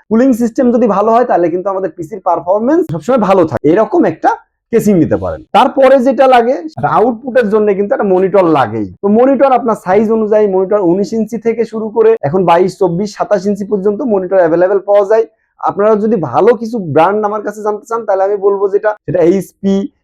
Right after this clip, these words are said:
এমএসআই, Dell, Asus, এইসব মনিটর গুলো কিন্তু এখন মার্কেটের সবচেয়ে টপ ব্র্যান্ড। তারপরে যদি আপনারা কিছু মধ্যম ব্র্যান্ডের মনিটরের কথা আমার কাছে জানতে চান তাহলে Valuetop নিতে পারেন, এমআই নিতে পারেন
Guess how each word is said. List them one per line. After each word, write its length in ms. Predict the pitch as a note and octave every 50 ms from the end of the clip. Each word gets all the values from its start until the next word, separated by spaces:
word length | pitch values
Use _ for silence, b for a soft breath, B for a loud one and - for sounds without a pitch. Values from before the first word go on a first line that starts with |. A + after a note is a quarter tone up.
| _ -
এমএসআই, 840 | D3+ E3+ F#3+ G#3+ G#3+ F#3 - G3+ F#3+ F#3 F3+ F3+ F#3 F#3 D#3 B2
Dell, 500 | A2 D3+ E3 F3+ F#3+ F#3+ G3 G3 G3 F#3+ F#3+ - - _ - C3+ D#3
Asus, 440 | E3+ E3+ - _ G3+ G3 F#3+ F#3 F#3 F3 _ -
এইসব 240 | - F#3 G3 E3 A3
মনিটর 400 | A3+ G#3+ G3 G3 G3+ G3+ A#3+ A3+
গুলো 200 | G3+ G#3 A#3 A3+
কিন্তু 240 | F3 G3 G#3 G#3+ -
এখন 380 | G3 - - C#4+ G4+ F#4 E4 C#4+ -
মার্কেটের 380 | E3+ F3 - F#3+ F#3+ B3 D#4 F#4 - - _ _ -
সবচেয়ে 440 | - - F#3 D3+ - - G3+ G3+ F#3
টপ 260 | - - F#3 F#3 F3+ - - _ A#2
ব্র্যান্ড। 320 | A2+ C#3 B2 G#2+ F#2+ F2+ F2+ -
তারপরে 480 | F3+ A3 B3 A#3 C#4+ C#4+ C4+ C#4 A#3+
যদি 140 | B3 A#3 B3+
আপনারা 260 | A#3+ A3 A#3 A#3 A3+
কিছু 200 | G#3 G3+ G3+ A3+ G3+ D#3+
মধ্যম 760 | C#3+ B2 A#2 A#2+ C3 D#3 E3+ E3 E3 D#3 G#3 C4+ C#4+ C#4+ B3 G3+
ব্র্যান্ডের 480 | G#3 G#3 G#3 G#3 G#3 G3+ G#3+ G3+ G3 E3+
মনিটরের 440 | E3+ F3 F3+ F3+ F#3 G3+ G3+ G3 G3
কথা 200 | F#3+ F#3+ F#3 F#3+
আমার 140 | F#3+ F#3 E3
কাছে 160 | F#3 F3+ F#3
জানতে 220 | F#3 F#3+ F#3+ F3 F3+ -
চান 140 | G3+ G3 F#3
তাহলে 200 | F#3+ E3 E3 D#3
Valuetop 540 | D3+ D3+ E3+ F#3+ G#3 G#3+ G3+ G#3+ G3+ G3
নিতে 200 | F#3+ F#3 F3+ G3
পারেন, 320 | F3 F#3 F3+ F3+ F#3 F#3 F#3+ F#3
এমআই 380 | - F3 F3 F#3 G3+ A3 A#3 A#3
নিতে 220 | A3 G#3+ F#3+ G#3
পারেন 440 | F#3+ E3 F#3 F#3 F#3 F#3+ F#3 F#3 F#3